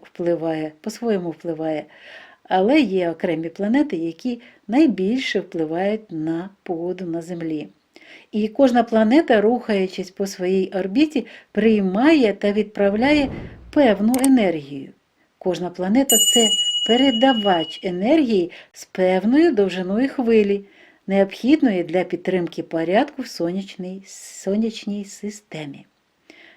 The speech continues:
Тобто все в космосі працює по законам Всевишнього, по законам Першотворця.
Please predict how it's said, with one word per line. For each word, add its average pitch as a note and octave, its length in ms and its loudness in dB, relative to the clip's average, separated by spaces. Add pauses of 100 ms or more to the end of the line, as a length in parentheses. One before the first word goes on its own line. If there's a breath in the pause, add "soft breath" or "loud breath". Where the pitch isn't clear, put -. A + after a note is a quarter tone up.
(200 soft breath)
Тобто C#4+ 440 0 (140)
все - 540 0
в E4 120 -4
космосі C4+ 680 -4 (280 soft breath)
працює A#3+ 680 -4 (120)
по G#3+ 320 -2 (100)
законам F#3 920 -6 (340 soft breath)
Всевишнього, D#3 840 -8 (120)
по F#3 220 -8
законам A3 580 -6 (400 soft breath)
Першотворця. D#3+ 920 -8